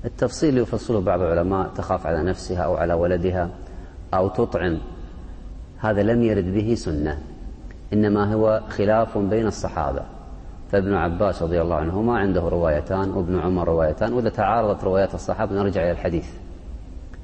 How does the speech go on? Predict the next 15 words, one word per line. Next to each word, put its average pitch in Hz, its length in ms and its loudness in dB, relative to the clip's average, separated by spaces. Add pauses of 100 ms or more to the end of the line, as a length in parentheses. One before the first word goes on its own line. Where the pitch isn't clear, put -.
(280)
إن 82 120 0
الله 85 200 2
وضع 92 280 2
عن 80 280 0
الحامل 90 580 -2
والمرضع 90 460 0
الصلاة، 95 500 -2
الصوم، 98 640 0 (600)
فدل 90 300 2
على 82 260 2
أن 90 160 2
الحامل 113 400 2
والمرضع 104 460 4
إذا 87 360 0
أفطرت 95 420 0